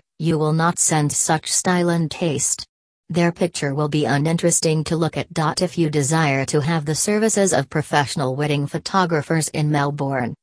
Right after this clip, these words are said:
you cannot avoid contacting Mighty Vision.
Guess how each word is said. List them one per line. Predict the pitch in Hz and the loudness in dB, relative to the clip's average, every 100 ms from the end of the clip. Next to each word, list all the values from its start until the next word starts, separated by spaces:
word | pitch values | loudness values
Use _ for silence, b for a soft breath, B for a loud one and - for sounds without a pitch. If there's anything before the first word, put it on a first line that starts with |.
| _ | _
you | 180 180 | 0 2
cannot | - 143 139 151 | 2 2 2 0
avoid | 143 160 180 175 | 0 0 2 0
contacting | - 214 208 196 175 - 180 | -2 0 2 0 0 0 2
Mighty | 165 165 175 170 | 2 2 2 0
Vision. | 151 139 127 117 | 0 0 -2 -4